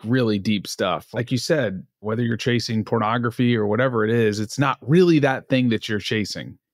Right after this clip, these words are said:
You're chasing something else. And oftentimes we make a swap or an exchange that we really wish we hadn't made. And, um, I haven't practiced this enough of actually thinking through, like,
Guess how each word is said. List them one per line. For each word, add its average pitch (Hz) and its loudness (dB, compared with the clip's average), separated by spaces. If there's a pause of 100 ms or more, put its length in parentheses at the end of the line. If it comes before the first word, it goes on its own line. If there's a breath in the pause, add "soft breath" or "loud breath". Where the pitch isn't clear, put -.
(140)
You're 120 0
chasing 147 2
something 117 0
else. 98 -2
And 113 0
oftentimes 113 0
we 107 2
make 135 4
a 117 -2
swap 113 0
or 123 2
an 123 2
exchange 110 -2
that 123 0
we 127 4
really 123 4
wish 113 0
we 120 4
hadn't 101 0
made. 80 -2 (540 loud breath)
And, 113 2
um, 95 0 (320)
I 160 0
haven't 165 0 (300)
practiced 143 0
this 110 0
enough 101 -2
of 120 2
actually 123 0
thinking 131 2
through, 131 4
like, 107 2